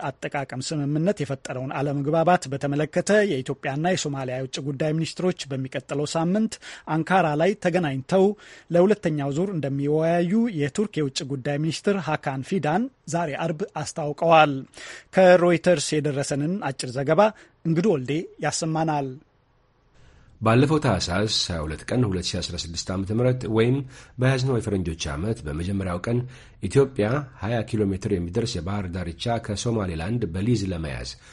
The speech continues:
Speaker 2: ስምምነት መፈራረሟ ሶማሌላንድን እንደ ራሷ ግዛት ከምትቆጥራት ሶማሊያ ጋር ቅራኔ ውስጥ ከቷታል። ኢትዮጵያ ይህን ችሮታ ለመመለስ ከሶማሊያ ተገንጥላ ራሷን ለምታስተዳድረው ሶማሌላንድ ነጻ ሀገር ስለመሆኗ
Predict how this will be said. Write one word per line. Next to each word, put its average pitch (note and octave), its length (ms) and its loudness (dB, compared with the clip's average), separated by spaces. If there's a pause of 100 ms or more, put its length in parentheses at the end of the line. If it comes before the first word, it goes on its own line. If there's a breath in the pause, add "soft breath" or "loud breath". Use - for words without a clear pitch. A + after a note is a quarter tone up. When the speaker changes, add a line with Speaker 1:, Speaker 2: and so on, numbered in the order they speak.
(140 loud breath)
Speaker 2:
ስምምነት G2+ 520 -2
መፈራረሟ G2+ 480 -2 (360)
ሶማሌላንድን B2 720 2
እንደ A#2 240 -2
ራሷ A2+ 220 -2 (120)
ግዛት F2 300 -4
ከምትቆጥራት F2 760 -4
ሶማሊያ F2 420 -4
ጋር D#2+ 200 -6 (380)
ቅራኔ A2 320 2
ውስጥ E2 180 -4
ከቷታል። D#2+ 460 -6 (340)
ኢትዮጵያ C#3 400 2 (120)
ይህን G2+ 300 -2
ችሮታ A2 420 0
ለመመለስ A2 600 0 (120)
ከሶማሊያ G2 800 -4
ተገንጥላ G2 440 -4 (120)
ራሷን G#2+ 380 -2
ለምታስተዳድረው F2 1080 -4
ሶማሌላንድ F#2+ 600 -4 (400 loud breath)
ነጻ B2+ 200 2 (140)
ሀገር A#2 300 0
ስለመሆኗ F2+ 480 -2